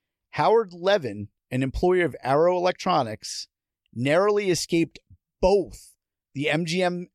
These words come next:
and Stouffer fires. When asked if he considered himself lucky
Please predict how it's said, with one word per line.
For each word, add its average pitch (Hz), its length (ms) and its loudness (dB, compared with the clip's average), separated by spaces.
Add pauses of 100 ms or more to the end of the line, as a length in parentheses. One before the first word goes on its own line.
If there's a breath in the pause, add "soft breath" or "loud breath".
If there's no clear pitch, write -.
(100)
and 170 260 0
Stouffer 156 500 0
fires. 95 480 -8
When 131 160 -2
asked 147 320 -2
if 135 60 -10
he 147 60 -6
considered 151 340 -6
himself 151 360 -2
lucky 160 500 -6